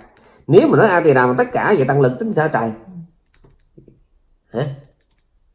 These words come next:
Tăng lực tính sao? Rồi tặng kinh tính sao? Mà mai là A Tỳ Đàm cái mà là tôi theo đuổi một đời đó,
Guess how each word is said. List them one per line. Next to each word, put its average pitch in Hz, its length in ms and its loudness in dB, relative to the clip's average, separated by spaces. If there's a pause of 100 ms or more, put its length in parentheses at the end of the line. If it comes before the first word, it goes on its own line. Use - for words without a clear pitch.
(140)
Tăng 110 120 -8
lực 110 160 -4
tính 165 180 -8
sao? 123 160 -6 (400)
Rồi 87 140 -6
tặng 127 240 -2
kinh 170 240 -2
tính 220 220 -2
sao? 139 240 0 (1500)
Mà 107 100 -4
mai 156 260 2
là 139 80 2
A 156 40 0
Tỳ 151 120 0
Đàm 120 260 0
cái 202 240 0
mà 156 120 0 (120)
là 117 200 -2
tôi 143 100 -2
theo 156 120 0
đuổi 135 160 4
một - 180 -4
đời 139 340 4
đó, 185 80 2